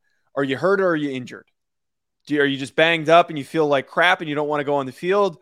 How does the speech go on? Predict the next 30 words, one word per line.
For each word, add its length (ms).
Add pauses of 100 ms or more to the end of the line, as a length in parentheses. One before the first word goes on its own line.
(200)
Or 100
do 60
you 60
have 80
a 60
serious 480
injury 360
that 200
the, 280
the 80
training 280
staff 260
says 160
you 80
can't 180
go 120
back 220
on 80
the 60
field 280
for?" 100 (960)
Th-, 120 (140)
that's 200
all 100
I 60
took 160
away 140
from 140
this 140
article. 480